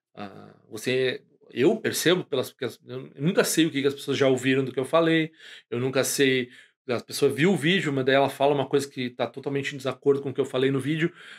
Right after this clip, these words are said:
a pessoa na área de comentário, ela comenta, que ela não viu o vídeo, né? Ela comenta o que eu escrevi no, no que eu chamo de clickbait na imagem, ou o título do vídeo, ou a descrição do vídeo, ela vai lá e comenta,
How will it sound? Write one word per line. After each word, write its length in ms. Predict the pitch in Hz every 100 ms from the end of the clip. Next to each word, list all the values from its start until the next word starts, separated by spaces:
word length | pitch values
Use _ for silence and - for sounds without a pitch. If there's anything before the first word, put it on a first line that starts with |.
| - _
a 40 | -
pessoa 220 | 135 156
na 100 | 143
área 140 | 143
de 80 | 139
comentário, 460 | 160 147 139 143 143
ela 120 | 139
comenta, 720 | 143 139 143 156 160 175 170 _
que 60 | -
ela 100 | 156
não 80 | 262
viu 140 | 233
o 20 |
vídeo, 300 | 151 160 139
né? 220 | 117 110 104
Ela 140 | 107
comenta 460 | 107 143 131 139 185
o 40 |
que 60 | 175
eu 40 |
escrevi 720 | 175 - 185 135 147 170 190 - _ _ _ _
no, 600 | 127 123 117 110 107 110
no 200 | 120 113
que 100 | -
eu 80 | 117
chamo 200 | 143 127
de 60 |
clickbait 600 | - 135 123 123 131 135
na 140 | 127 120
imagem, 500 | 120 120 139 156 160
ou 280 | 120 113 117
o 40 |
título 360 | - 151 143 123
do 100 | 117
vídeo, 400 | 123 147 147 127
ou 60 |
a 60 | 120
descrição 500 | 127 123 120 139 143
do 60 |
vídeo, 280 | 120 143 160 - - - -
ela 120 | 123
vai 160 | 131 135
lá 140 | 131
e 60 | 135
comenta, 640 | 175 160 156 196 226